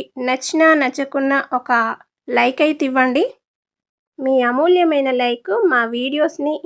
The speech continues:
ఇంకా కొంతమంది షేర్ చేస్తుంది, అలా నా ఛానల్ని సపోర్ట్ చేసిన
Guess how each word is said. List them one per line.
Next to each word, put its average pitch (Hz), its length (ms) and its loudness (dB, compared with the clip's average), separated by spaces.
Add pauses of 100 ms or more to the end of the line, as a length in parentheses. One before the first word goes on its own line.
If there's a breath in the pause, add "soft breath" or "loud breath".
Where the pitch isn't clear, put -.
ఇంకా 247 240 -2 (120)
కొంతమంది 254 540 -4 (140)
షేర్ 226 340 -4
చేస్తుంది, 233 380 -6 (120)
అలా 254 140 0 (100)
నా 254 60 0 (100)
ఛానల్ని 240 480 -2
సపోర్ట్ 254 460 -6
చేసిన 226 260 -4